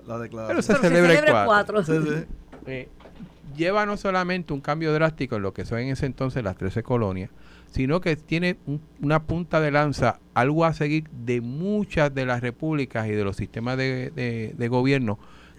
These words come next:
Speaker 3: que se van convirtiendo de alguna u otra manera en democrática. Quis-, muchos inclusive no siguieron el mismo modelo de los Estados Unidos, pero usaron como base eh, como tal, hicieron democracias parlamentarias, ese
Speaker 2: Te
Speaker 3: tipo de
Speaker 2: entiendo, pero
Speaker 3: cosas.
Speaker 2: me-, mencionaste las trece colonias. Entonces, ¿cómo interpretar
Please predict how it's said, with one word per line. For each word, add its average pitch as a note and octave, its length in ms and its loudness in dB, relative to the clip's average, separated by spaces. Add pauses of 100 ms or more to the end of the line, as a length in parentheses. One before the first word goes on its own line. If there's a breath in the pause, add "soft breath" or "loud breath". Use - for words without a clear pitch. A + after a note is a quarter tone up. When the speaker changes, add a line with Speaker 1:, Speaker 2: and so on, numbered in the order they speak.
Speaker 3:
que A#2+ 120 -2
se B2 180 2
van C3 180 4
convirtiendo E3+ 800 -2
de A2+ 140 0
alguna A2+ 300 0
u - 40 0
otra D3+ 200 -4
manera D3+ 500 -2 (140)
en A2 120 -4
democrática. G2+ 760 -2
Quis-, G#2 240 -6
muchos C#3 300 2
inclusive G3 360 -2
no D#3+ 100 0
siguieron F3 300 0
el D#3+ 80 -2
mismo D#3 280 0
modelo D#3 400 0
de A#2+ 80 0
los G#2+ 100 0
Estados A#2+ 400 -2
Unidos, A#2+ 320 -4 (400 loud breath)
pero B2+ 180 2
usaron C#3+ 360 -2
como D3+ 260 -4
base C3+ 420 0 (380 loud breath)
eh, G2+ 100 2
como G#2+ 200 0
tal, B2+ 160 4
hicieron C3 460 -2
democracias A2+ 520 -2
parlamentarias, A#2 1040 -2
ese A2 160 -6
Speaker 2:
Te D4 120 0
Speaker 3:
tipo C4+ 120 0
de C#3+ 80 4
Speaker 2:
entiendo, - 220 4
pero B3 120 2
Speaker 3:
cosas. A#3+ 200 -6
Speaker 2:
me-, - 20 -14
mencionaste C#4 480 -2
las F4+ 160 -2
trece E4+ 240 -10
colonias. G3+ 360 -4
Entonces, C4+ 300 -10
¿cómo E4+ 200 -10
interpretar D#4 600 -6